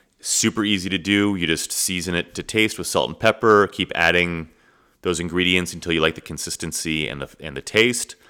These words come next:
Super easy to do. People love it. It's an easy dish to take places as well. Um, you can even do stuff like,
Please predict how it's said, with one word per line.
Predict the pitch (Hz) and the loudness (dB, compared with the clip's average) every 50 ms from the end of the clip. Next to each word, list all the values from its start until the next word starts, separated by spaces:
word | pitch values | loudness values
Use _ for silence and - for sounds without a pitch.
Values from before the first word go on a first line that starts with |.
| - - - - - _ _ _ _ _ _ _ _ _ | -20 -20 -20 -20 -20 _ _ _ _ _ _ _ _ _
Super | - - - - 120 113 - 101 92 | -4 -2 0 2 0 0 0 -2 -4
easy | 87 92 82 73 82 | -2 -4 -4 -4 -4
to | 80 78 | -6 -4
do. | 71 85 82 | -4 -6 -6
People | - - 95 - 87 80 73 73 | -6 -8 -6 -4 -4 -4 -4 0
love | 76 82 85 80 87 | 2 4 4 4 4
it. | 87 85 - - - _ _ _ | 2 2 2 -2 -10 _ _ _
It's | - - | -20 -18
an | - 87 | -18 -12
easy | - 113 123 127 117 117 | -8 -6 -6 -4 -4 -2
dish | 95 107 101 - - | 0 0 0 0 -4
to | 92 | -8
take | - - - 82 82 - - - | -8 -2 0 0 0 0 -2 -4
places | - 87 85 78 - - 76 69 - - - | -2 0 0 0 -2 -4 -8 -10 -10 -12 -12
as | 65 65 65 65 | -12 -12 -12 -12
well. | 71 67 71 69 - - - _ _ _ _ _ _ _ _ _ _ _ _ _ _ _ _ - - | -6 -2 -2 -2 -2 -4 -8 _ _ _ _ _ _ _ _ _ _ _ _ _ _ _ _ -16 -12
Um, | 92 95 | -10 -10
you | 95 - | -8 -6
can | - 131 | -4 -4
even | 123 131 120 135 | -2 0 0 0
do | 120 117 113 | 0 0 0
stuff | - - 117 107 - - 107 | 2 4 4 2 2 2 2
like, | 95 82 82 - - | 2 2 2 0 -4